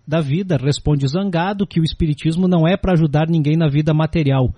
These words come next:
e atribui os nossos sofrimentos a erros e faltas que teremos que pagar.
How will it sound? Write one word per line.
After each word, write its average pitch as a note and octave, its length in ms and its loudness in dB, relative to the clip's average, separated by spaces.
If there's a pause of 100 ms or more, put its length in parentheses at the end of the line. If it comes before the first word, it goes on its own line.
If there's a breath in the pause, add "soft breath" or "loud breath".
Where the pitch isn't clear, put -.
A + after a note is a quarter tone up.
(460 soft breath)
e B2+ 120 2
atribui F3 480 0
os G#3 100 -2
nossos F#3 260 -2
sofrimentos E3 600 0
a D#3+ 140 2
erros E3 300 0
e F3+ 40 -4
faltas D3+ 440 -6
que E3+ 120 -6
teremos D3 340 -2
que D3+ 100 -4
pagar. C#3+ 460 -6